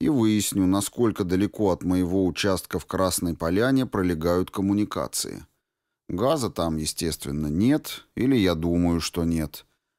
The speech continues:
Опоры лэп я видел, да и в усадьбе Кабалии все в порядке с освещением. Водопровод и канализация тоже больные вопросы. Но есть подозрение, что в элитном поселке с этим разобрались.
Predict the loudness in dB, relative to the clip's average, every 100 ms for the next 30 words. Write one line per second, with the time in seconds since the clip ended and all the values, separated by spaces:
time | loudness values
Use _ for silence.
0 | _ -6 -4 2 4 4 4 2 2 0
1 | 0 2 2 0 -2 -4 -10 _ _ _
2 | -2 2 2 2 2 2 2 0 0 0
3 | 2 2 4 4 2 0 -2 -2 0 0
4 | 2 0 -4 -6 -4 -4 -2 -2 -2 -2
5 | -4 -6 -10 -18 _ -2 0 0 2 2
6 | 2 2 2 0 0 2 2 2 2 2
7 | 2 0 0 2 0 2 0 0 0 0
8 | -2 -2 -4 -2 -2 -2 -6 -10 _ _
9 | _ -4 0 4 2 2 0 0 -2 0
10 | 0 2 2 2 2 0 -2 0 2 2
11 | 0 -2 -2 -2 -2 0 0 0 -2 0
12 | -2 -2 -2 0 0 0 0 0 -2 -4
13 | -6